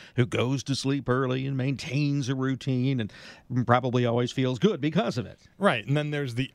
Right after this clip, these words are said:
Speaker 2: other camp, which subscribes to the mindset of, "I'll sleep when I'm dead," trying to squeeze in as much as they possibly can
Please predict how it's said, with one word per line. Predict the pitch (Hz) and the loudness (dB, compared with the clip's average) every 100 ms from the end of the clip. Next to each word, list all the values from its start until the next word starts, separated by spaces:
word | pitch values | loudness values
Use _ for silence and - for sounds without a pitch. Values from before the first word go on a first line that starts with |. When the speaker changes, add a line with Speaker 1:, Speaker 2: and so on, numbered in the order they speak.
| - | 0
Speaker 2:
other | 202 202 | 0 0
camp, | 147 - 110 107 123 - | -4 -4 -2 -2 -6 -10
which | 123 127 - - | -2 -2 0 -4
subscribes | - 117 - 147 135 131 | -2 -4 -4 0 0 -2
to | - | -4
the | 127 | -2
mindset | 123 123 123 - 127 117 | -2 -2 -4 -2 -2 0
of, | 123 123 117 107 _ _ - | -4 -4 -8 -14 _ _ -2
"I'll | 139 | 0
sleep | 131 - 151 127 | 0 -2 -4 -2
when | 135 | -4
I'm | 117 117 | -2 -2
dead," | 120 185 107 107 | 0 0 0 -6
trying | 135 127 | -4 -4
to | 117 | -4
squeeze | - 131 135 123 | -6 -2 -2 0
in | 135 | -4
as | 127 110 | -4 -4
much | 113 131 147 151 | -4 -4 -4 -4
as | 143 | -2
they | 135 | 2
possibly | - 143 139 127 120 113 | 2 0 -2 -2 -2 -2
can | - 160 151 117 113 | -4 -2 -2 -2 -4